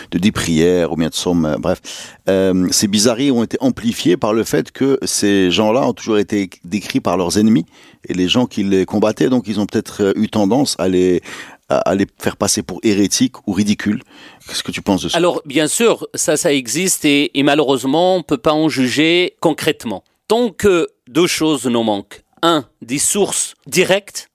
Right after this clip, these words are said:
Speaker 2: à l'exception de cette relation de voyage dont j'ai parlé, de Zmour ibn Moussa, une chose. Deuxième chose,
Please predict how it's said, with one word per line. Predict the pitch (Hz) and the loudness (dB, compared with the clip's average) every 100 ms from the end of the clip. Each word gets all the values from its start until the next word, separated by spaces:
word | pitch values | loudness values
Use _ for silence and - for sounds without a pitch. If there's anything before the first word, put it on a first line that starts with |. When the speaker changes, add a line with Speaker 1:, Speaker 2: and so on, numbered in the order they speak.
| _ _ - | _ _ -4
Speaker 2:
à | 139 | -2
l'exception | 139 - 156 - 147 135 | -2 -2 -4 -2 -2 0
de | 120 | 0
cette | - - | -2 -2
relation | 127 127 135 156 139 | 0 2 2 0 0
de | 127 | 0
voyage | 120 120 120 131 131 110 | 2 2 4 2 0 -2
dont | 123 | -4
j'ai | 110 123 | -2 -2
parlé, | 131 110 147 | -2 0 0
de | 190 120 | 0 -2
Zmour | 104 107 117 | -2 0 0
ibn | 104 113 | 0 0
Moussa, | 113 113 - 196 _ _ _ 117 | 2 2 0 -2 _ _ _ -6
une | 107 | -4
chose. | - 135 196 - _ - - | 0 2 2 -2 _ -20 -20
Deuxième | 110 175 220 196 175 | -2 0 2 2 0
chose, | - 190 214 214 | 0 0 0 0